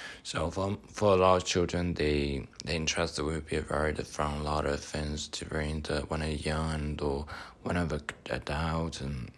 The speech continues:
but just for me, I just really, I was, was really very like play the, the video games, but for now I really don't like play it, so I like reading. So different, just totally different things that we all chatting about the question.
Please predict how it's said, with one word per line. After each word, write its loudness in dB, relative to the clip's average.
but 2
just -2
for 4
me, 4
I 2
just -4
really, 0
I 2
was, 4
was 2
really 0
very 4
like 2
play -2
the, 0
the 2
video 4
games, -2
but 0
for 0
now 2
I 0
really 2
don't 0
like -4
play -4
it, -2
so -4
I -6
like -6
reading. -2
So -4
different, -8
just -6
totally 6
different -4
things -4
that -4
we -4
all -4
chatting -2
about -4
the -6
question. -10